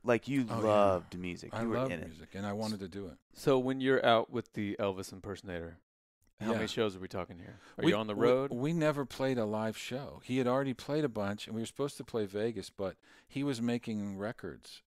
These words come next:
Speaker 2: in
Speaker 3: Oh,
Speaker 2: Tulsa,
Speaker 3: okay.
Speaker 2: recutting Elvis
Speaker 3: Yeah,
Speaker 2: songs.
Speaker 3: yeah.
Speaker 2: So you were learning, and I played sax,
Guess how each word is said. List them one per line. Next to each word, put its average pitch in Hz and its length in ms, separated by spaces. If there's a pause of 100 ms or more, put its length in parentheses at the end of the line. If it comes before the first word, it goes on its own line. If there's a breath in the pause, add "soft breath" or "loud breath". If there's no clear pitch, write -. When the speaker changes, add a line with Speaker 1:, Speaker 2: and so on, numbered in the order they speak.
Speaker 2:
in 92 180
Speaker 3:
Oh, 107 100
Speaker 2:
Tulsa, 123 380
Speaker 3:
okay. 85 80 (180)
Speaker 2:
recutting 117 460 (600)
Elvis 123 220
Speaker 3:
Yeah, 156 140
Speaker 2:
songs. 90 200 (280 loud breath)
Speaker 3:
yeah. 143 160
Speaker 2:
So 131 160
you 127 180
were 117 140
learning, 120 720 (120)
and 117 120
I 190 160
played 110 520
sax, - 720